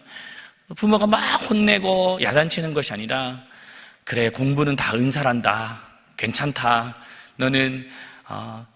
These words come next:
누군가를 섬기는 은사를 가졌으니 너는 그 은사로 쓰임받게 될 거야." 라고 말하죠. 또 부모를 대하는 방법도 마찬가지입니다. 부모님이 배우지 못했다고 업신여기고 나이가 많다고 무시하지 않습니다.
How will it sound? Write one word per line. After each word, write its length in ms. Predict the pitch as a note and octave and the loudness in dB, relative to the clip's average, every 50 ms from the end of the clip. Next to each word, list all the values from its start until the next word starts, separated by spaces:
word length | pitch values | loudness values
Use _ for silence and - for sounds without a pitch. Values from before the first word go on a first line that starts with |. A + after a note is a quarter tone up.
| _ | _
누군가를 540 | - C3+ D3 E3 E3+ F3 F#3 F3+ E3+ D#3+ D#3+ | -4 0 2 4 4 4 6 4 4 4 4
섬기는 400 | D#3 - - B3+ B3 A3 A#3 G#3 | 2 2 2 4 6 6 6 6
은사를 320 | D3+ C#3 C4+ - E3+ D3 | 6 4 4 2 2 2
가졌으니 800 | C3 - A2+ A#2+ B2+ B2 - A2+ A2+ C#3+ D#3+ C#3 G#2 G2+ - - - - - - - _ _ | 0 0 0 -2 -2 -2 -2 -4 -2 -2 -2 -2 -4 -8 -10 -16 -20 -20 -20 -20 -20 _ _
너는 160 | - A#2+ A#2+ G#2 | -4 -4 -4 -2
그 300 | - C#3+ D3 D3 D3 C3+ | 2 2 4 4 6 4
은사로 580 | C3+ D3+ D3+ E3 D3+ C3+ C3+ C#3+ D#3 F3 E3 - | 4 2 2 0 0 0 0 -2 -4 -4 -8 -12
쓰임받게 680 | - - D3+ D3 D3 C#3 C#3+ C3 - - A2+ A2 A2 G#2+ | -8 -4 -4 -4 0 0 0 -2 0 0 0 0 0 -2
될 180 | - - G#2 - | -4 -8 -10 -4
거야." 640 | - A#2 G#2+ G2 G2 F#2 F2 F2 E2 E2 - - - - | -2 0 0 2 0 0 -2 -4 -6 -8 -12 -16 -18 -14
라고 200 | - F2+ F2+ G2 | -14 -12 -12 -10
말하죠. 420 | E2+ E2+ E2 F2 F#2 F#2 - G#2 G#2 A2 _ _ _ _ _ _ _ _ _ _ | -12 -10 -8 -8 -10 -10 -12 -16 -20 -20 _ _ _ _ _ _ _ _ _ _
또 140 | C3+ C3 A#2 | -2 -2 -2
부모를 540 | - - E3 F#3+ G#3 A3 G#3+ G3+ G3 F#3 | -2 0 2 4 4 6 6 4 4 4
대하는 500 | E3 D3+ C#3 C3+ C3+ C#3 C#3 C#3 C#3 C3 - - - - - _ _ _ _ _ _ | 2 0 0 2 2 0 0 -2 -4 -6 -10 -14 -20 -20 -20 _ _ _ _ _ _
방법도 420 | - A#2+ B2 C3 C3+ B2 - - D#3 | -6 -4 -2 -2 -2 -2 -2 -2 -2
마찬가지입니다. 840 | C3 - - C3+ C3+ C#3 C#3+ C#3 C3+ B2 A2 G#2 G2+ F#2 G#2+ G#2+ - _ _ _ - - - - - _ | -2 -4 -4 -4 0 2 2 2 2 -4 -10 -10 -12 -12 -14 -18 -20 _ _ _ -20 -20 -20 -20 -12 _
부모님이 560 | - C#3+ C#3+ C#3+ C#3+ C#3 C3+ C3+ C#3 C3+ B2+ | -4 0 2 4 4 4 4 4 4 2 2
배우지 340 | B2+ C#3 C#3+ D3 C#3+ C#3+ C#3+ | 2 4 4 4 2 2 0
못했다고 580 | B2 A#2+ A#2 - D3 C#3+ - C#3 B2 A#2+ B2 | 0 -2 -2 -4 -6 -4 -4 -4 0 2 0
업신여기고 680 | A#2+ A#2 - - D3+ C#3+ C#3 C3 B2 B2+ B2+ - C#3+ C#3+ | 0 0 0 -4 -4 -2 -2 -2 -4 -4 -8 -10 -10 -6
나이가 300 | C#3+ B2 G#2+ A#2+ C3+ D3 | -2 0 2 2 2 2
많다고 560 | D3 C3 A#2+ A#2 - C#3 C3+ A#2+ B2+ C3 C3+ - - - - _ | 0 0 0 -2 -4 -8 -8 -8 -8 -8 -8 -10 -14 -20 -16 _
무시하지 540 | - C3+ D3 C#3 - F3 D#3 C#3+ B2+ A#2+ G#2+ | -4 -4 -2 -2 -2 0 0 -2 0 -2 -4
않습니다. 520 | F2+ F2+ - - - A#2+ G#2+ G#2 - - | -6 -6 -8 -10 -10 -12 -12 -12 -14 -18